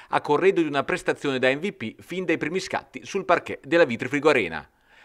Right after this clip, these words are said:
Accanto all'ultimo arrivato gira bene tutta la squadra che imbastisce una performance collettiva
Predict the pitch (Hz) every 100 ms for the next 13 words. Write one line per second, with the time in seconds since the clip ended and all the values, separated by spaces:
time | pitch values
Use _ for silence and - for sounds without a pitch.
0 | _ _ - 117 123 113 120 117 123 120
1 | - 117 113 113 127 151 208 202 170 185
2 | 170 175 170 170 180 170 - 202 160 123
3 | - 127 123 123 156 131 131 120 127 123
4 | 139 127 120 - 160 185 190 107 101